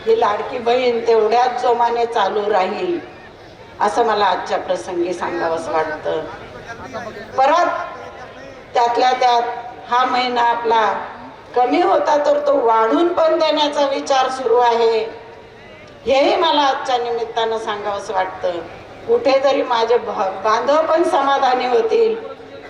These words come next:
ताई म्हटल्या दिवाळी आनंदात गेली असेल तर खरोखर आहे ताई, प्रत्येक सण माझ्या भगिनीच्या हातात चार पैसे आले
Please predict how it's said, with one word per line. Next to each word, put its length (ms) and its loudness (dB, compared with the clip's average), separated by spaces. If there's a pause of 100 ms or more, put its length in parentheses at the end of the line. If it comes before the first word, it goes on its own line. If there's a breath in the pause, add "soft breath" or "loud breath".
(160)
ताई 180 4
म्हटल्या 480 2
दिवाळी 440 4
आनंदात 560 2 (100)
गेली 240 2
असेल 540 0 (540)
तर 200 4
खरोखर 500 2
आहे 240 4 (100)
ताई, 320 0
प्रत्येक 720 -6 (640)
सण 320 2
माझ्या 280 2
भगिनीच्या 600 0
हातात 300 0
चार 280 0
पैसे 380 0
आले 420 2